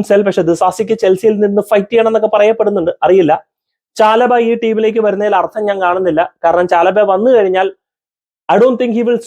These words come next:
solve our defensive issues. ഞാൻ ക്രിസ്റ്റൽ പാലസിൽ തന്നെ പുള്ളിക്കാരൻ ഇരുന്ന് നല്ലോണം കളിച്ച് പുള്ളിക്കാരൻ രക്ഷപ്പെടട്ടെ, നമുക്ക് അതല്ലേ ആഗ്രഹമുള്ളൂ, ഒരു പ്ലെയർ രക്ഷപ്പെടണമെങ്കിൽ രക്ഷപ്പെടട്ടെ. ഗുസ്തോ may not be a solution. അച്ചിയം പോങ് നമുക്കൊരു പ്ലെയർ ഉണ്ട്, പക്ഷെ തുമ്പിയെ കൊണ്ട് കല്ലെടുപ്പിക്കുന്ന ഒരു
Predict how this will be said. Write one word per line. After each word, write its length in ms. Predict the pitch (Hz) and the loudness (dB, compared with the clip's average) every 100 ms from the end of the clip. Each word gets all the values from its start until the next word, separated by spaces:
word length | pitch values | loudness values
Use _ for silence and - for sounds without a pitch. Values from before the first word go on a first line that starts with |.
| - | -6
solve 420 | 202 196 226 254 226 180 | -2 0 0 0 -2 -2
our 120 | 185 175 | 0 -2
defensive 360 | 160 170 165 139 | -2 -4 -4 -6
issues. 260 | 110 - - - _ - | -6 -8 -12 -14 _ -4
ഞാൻ 100 | 139 - | -2 0
ക്രിസ്റ്റൽ 260 | 151 196 190 | 0 0 0
പാലസിൽ 260 | 190 202 214 | 0 2 0
തന്നെ 140 | 208 208 | 0 2
പുള്ളിക്കാരൻ 360 | 190 180 202 202 | 2 2 0 0
ഇരുന്ന് 180 | 196 214 | -2 -2
നല്ലോണം 260 | 180 196 208 | 0 0 2
കളിച്ച് 200 | 196 185 220 | 0 0 0
പുള്ളിക്കാരൻ 320 | 240 269 285 254 | 2 2 2 0
രക്ഷപ്പെടട്ടെ, 420 | - 240 208 165 135 | -4 -4 -2 -4 -6
നമുക്ക് 180 | 151 190 | -4 -4
അതല്ലേ 220 | 202 208 180 | -2 0 0
ആഗ്രഹമുള്ളൂ, 360 | 170 180 160 135 | 0 0 0 0
ഒരു 60 | 170 | -2
പ്ലെയർ 200 | 175 185 185 | 0 2 0
രക്ഷപ്പെടണമെങ്കിൽ 540 | - 196 185 185 180 160 | -4 -6 -6 -4 -2 -2
രക്ഷപ്പെടട്ടെ. 420 | 120 151 110 104 - _ _ _ _ _ _ _ - 175 | -2 -2 -2 -6 -10 _ _ _ _ _ _ _ -2 0
ഗുസ്തോ 340 | 233 - 262 262 - _ _ - 180 | 0 0 2 2 -2 _ _ -4 -2
may 100 | 208 208 | 0 0
not 120 | 202 | 0
be 60 | 185 175 | 0 -2
a 20 | |
solution. 320 | 156 139 135 165 - _ _ - | -2 -2 -2 -4 -6 _ _ -6
അച്ചിയം 340 | 170 - 254 247 | -6 0 0 2
പോങ് 180 | 220 220 208 | 0 -2 -4
നമുക്കൊരു 240 | 190 190 | -4 -4
പ്ലെയർ 180 | 180 165 165 | -2 -2 -2
ഉണ്ട്, 80 | 151 | -4
പക്ഷെ 180 | 151 196 190 - _ _ - | -2 -2 -4 -8 _ _ 0
തുമ്പിയെ 240 | 208 233 233 | 2 4 2
കൊണ്ട് 140 | 233 233 | 2 2
കല്ലെടുപ്പിക്കുന്ന 540 | 208 214 214 214 220 220 | 2 0 -2 -2 -2 0
ഒരു 100 | 220 | 0